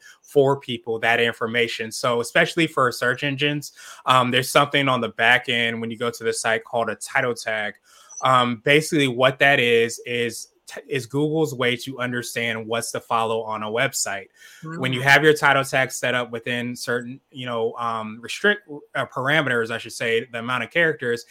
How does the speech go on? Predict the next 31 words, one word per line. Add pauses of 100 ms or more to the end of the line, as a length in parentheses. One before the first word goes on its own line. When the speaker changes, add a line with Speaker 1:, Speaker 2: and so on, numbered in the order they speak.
(220)
Speaker 1:
it
helps
Google
to
know
who
you
are, (340)
what
it
is
that
you
do,
but
also
where
you're
located.
And
I
think
that's
one
of
the
biggest
things
I
see
consistently